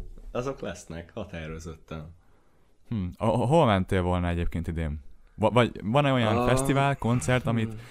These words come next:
Speaker 2: azért nem mondd nekem azt, hogy nem voltak terveid, és egyiket sem sajnálod?
Speaker 1: Persze, tehát épp ez az, hogy voltak. Ne-, nem sajnálom, de hát persze, hogy volt fejemben. Hát Worldre is mentem volna,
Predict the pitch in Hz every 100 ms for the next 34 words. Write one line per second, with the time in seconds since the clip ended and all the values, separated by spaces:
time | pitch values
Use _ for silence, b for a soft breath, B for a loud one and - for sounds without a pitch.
0 | B B 113 113 104 - _ - 101 123
1 | 120 95 82 85 82 - - - 95 92
2 | 87 - - 85 85 85 85 - 82 82
3 | 82 85 78 73 76 78 214 123 85 -
4 | 117 120 143 - - 147 - 90 90 -
5 | - 92 - 95 82 87 87 147 110 131
6 | 127 - 82 85 78 73 78 80 85 101
7 | 113 120 - 101 78 - 82 80 82 76
8 | 73 - - - 78 76 76 78 85 107
9 | 117 113 104 101 - 104 90 98 92 90
10 | 90 90 90 87